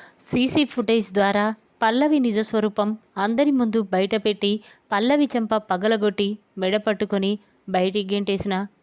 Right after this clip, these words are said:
కమల్. షాక్లో అవని. ఈ వీడియో గనుక మీకు నచ్చినట్టయితే లైక్ చేయండి. మరిన్ని వీడియోల కోసం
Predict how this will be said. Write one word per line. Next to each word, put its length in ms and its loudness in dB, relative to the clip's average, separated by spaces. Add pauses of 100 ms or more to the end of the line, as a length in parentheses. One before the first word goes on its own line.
కమల్. 320 -2 (340)
షాక్లో 520 0 (280)
అవని. 360 0 (360)
ఈ 160 0
వీడియో 340 2
గనుక 280 -2
మీకు 360 -2
నచ్చినట్టయితే 760 -2 (420)
లైక్ 380 0
చేయండి. 420 0 (380)
మరిన్ని 360 2
వీడియోల 380 2
కోసం 360 -2